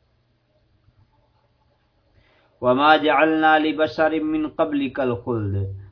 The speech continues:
اور ہم نے آپ سے پہلے کسی بشر کے لیے ہمیشگی نہیں رکھی۔ أَفَإِن مِتَّ، کیا اگر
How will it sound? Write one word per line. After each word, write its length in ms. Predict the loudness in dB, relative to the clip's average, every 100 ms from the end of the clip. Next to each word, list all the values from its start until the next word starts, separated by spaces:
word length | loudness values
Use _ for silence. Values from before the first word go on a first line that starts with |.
| _
اور 180 | -4 -2
ہم 240 | 0 -2 -4
نے 160 | -6 -4
آپ 300 | 0 0 0
سے 160 | -12 -8
پہلے 460 | -4 -4 -2 -4 -8
کسی 300 | -12 -8 -8
بشر 420 | -6 -8 -6 -8
کے 180 | -8 -8
لیے 380 | -6 -6 -6 -4
ہمیشگی 640 | -4 -4 -6 -10 -10 -8
نہیں 340 | -6 -6 -4
رکھی۔ 420 | -6 -10 -10 -10 -10 -14 -20 _ _ 0
أَفَإِن 600 | 2 2 0 0 -2 -4
مِتَّ، 360 | -4 -6 -2 -2 -2 -6 -16 -20 _
کیا 160 | -2 -2
اگر 220 | 2